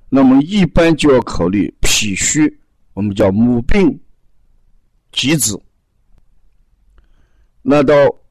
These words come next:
下午的五点到七点，当然是肾经在什么之令，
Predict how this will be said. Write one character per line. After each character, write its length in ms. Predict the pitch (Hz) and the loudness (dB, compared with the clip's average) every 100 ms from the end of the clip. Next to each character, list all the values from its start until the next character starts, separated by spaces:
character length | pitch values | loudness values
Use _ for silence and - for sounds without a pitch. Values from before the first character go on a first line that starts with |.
| _ _ _ | _ _ _
下 500 | - - 285 220 160 | -4 0 2 2 2
午 180 | 123 104 | 0 0
的 200 | 117 110 | 0 0
五 180 | 131 | -2
点 240 | 147 123 90 | 0 0 0
到 160 | 110 | -4
七 260 | 101 - 156 | -4 -4 -4
点， 240 | 120 87 - _ _ _ _ _ _ | -4 -6 -8 _ _ _ _ _ _
当 180 | 147 | 0
然 160 | 135 117 | 2 0
是 140 | 113 | -2
肾 340 | 107 - 160 117 | -4 0 2 2
经 220 | 113 117 | 0 -2
在 160 | 110 95 | 0 -2
什 180 | - | -4
么 160 | 80 78 78 | -12 -12 -12
之 160 | 107 | -6
令， 180 | 107 110 | -4 -4